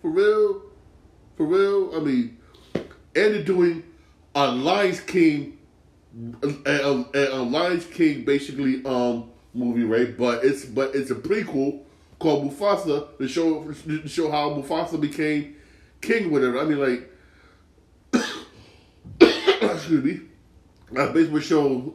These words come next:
um, why Mufasa and Scar beefing. That'd be good if it was animated. I was like, "Cool, cool, go ahead, cool, cool." It'll be, it'll be perfect. But live action, come on.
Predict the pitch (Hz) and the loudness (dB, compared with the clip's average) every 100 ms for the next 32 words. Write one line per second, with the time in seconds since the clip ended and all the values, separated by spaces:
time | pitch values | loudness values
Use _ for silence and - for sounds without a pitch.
0 | - 135 120 143 120 - 185 180 185 135 | -2 -2 0 0 0 0 0 0 -2 -6
1 | - 226 202 147 151 98 98 80 - _ | -4 0 0 0 -4 -4 -10 -10 -16 _
2 | _ _ _ _ _ - 156 214 214 151 | _ _ _ _ _ 0 2 2 0 -4
3 | 123 151 175 170 - 143 143 131 123 - | -6 0 2 0 0 -2 -2 -2 -2 -2
4 | 139 156 156 160 156 160 - - - _ | -2 0 2 2 4 4 0 -12 -20 _
5 | 110 127 117 113 - 107 - _ - 127 | -2 0 -2 -6 -10 -20 -20 _ 0 0
6 | 185 175 - 143 147 110 - - 156 - | 0 -2 0 0 2 0 -4 0 2 2
7 | 135 98 - _ _ 151 143 135 143 127 | -4 -6 -12 _ _ 0 0 0 -2 -4
8 | - 175 - 90 - - - - - 131 | 0 0 -2 -10 -16 -20 -20 -12 -2 0
9 | 123 180 165 156 170 175 185 - 240 277 | 2 2 2 -2 -2 -2 -4 -4 -4 -2
10 | 285 185 123 107 | 0 0 -2 -6